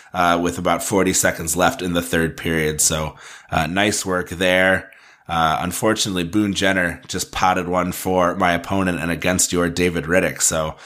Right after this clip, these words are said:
uh, just, <laughs> uh, s-, an update <laughs> on, on what's going on, uh, as I surf the, uh, as I surf the scores here. Uh, let's head on to, uh, a great question that we had from at P D Hat Tricks on Twitter.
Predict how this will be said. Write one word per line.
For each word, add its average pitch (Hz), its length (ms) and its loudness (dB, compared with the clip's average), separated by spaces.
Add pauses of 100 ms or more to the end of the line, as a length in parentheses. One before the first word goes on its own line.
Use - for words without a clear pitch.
(220)
uh, 78 520 -4 (260)
just, - 420 -2
<laughs> - 380 0
uh, 80 180 4
s-, - 160 -2
an 147 160 0
update 131 720 0
<laughs> 170 40 2
on, 107 160 -2
on 113 200 -4
what's 147 180 0
going 127 300 2
on, 110 320 2
uh, 98 260 0
as 95 180 -2
I 90 120 0
surf 92 420 0
the, 85 300 0
uh, 78 280 2 (380)
as 87 160 0
I 82 80 4
surf 87 360 2
the 82 100 -2
scores 85 480 0
here. 80 320 -4 (280)
Uh, 92 240 2
let's 120 280 -2
head 117 200 2
on 104 580 2
to, 101 520 2
uh, 90 300 0
a 95 80 -2
great 185 240 0
question 160 380 0
that 101 100 -2
we 92 100 0
had 92 320 0
from 95 240 -6
at 113 260 0
P 170 140 -4
D 147 140 2
Hat 87 280 -2
Tricks - 300 -4
on 92 240 0
Twitter. 92 500 -2